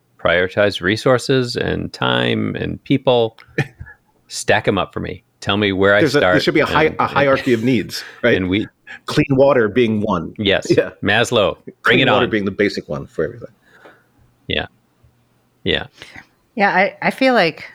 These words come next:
Speaker 3: the S E C is not the right agency to do this particular thing. For the E S G, yes, I think they are for auditing and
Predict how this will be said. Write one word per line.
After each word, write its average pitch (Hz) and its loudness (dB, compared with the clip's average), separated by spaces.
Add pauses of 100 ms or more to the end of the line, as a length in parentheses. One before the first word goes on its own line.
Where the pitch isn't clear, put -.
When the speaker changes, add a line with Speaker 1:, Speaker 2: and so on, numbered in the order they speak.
(260)
Speaker 3:
the 208 4
S 226 0
E 233 -2
C 208 -2
is 185 -2
not 156 2 (200)
the 151 -4
right 143 2
agency 147 -2
to 143 -6
do 139 -4
this 135 -6
particular 135 -4
thing. 123 -2
For 175 -4
the - -2
E 180 4
S 175 0
G, 170 -4
yes, 143 -2
I 139 0
think 147 -6
they 135 0
are 135 0
for 120 -2
auditing 135 -2
and 123 -6